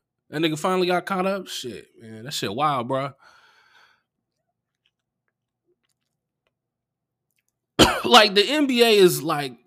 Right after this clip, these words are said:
about making sure guys feel comfortable. You know what I'm saying?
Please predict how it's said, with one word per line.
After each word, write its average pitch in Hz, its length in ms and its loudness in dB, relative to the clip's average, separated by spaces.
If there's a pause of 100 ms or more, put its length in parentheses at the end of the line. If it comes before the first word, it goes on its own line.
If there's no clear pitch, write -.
about 127 640 -4
making 123 320 -4
sure 110 320 -6 (340)
guys 113 340 -4
feel 107 220 -8
comfortable. - 580 -16 (240)
You 127 120 -4
know 139 60 0
what 139 80 0
I'm 135 60 -6
saying? 135 440 -8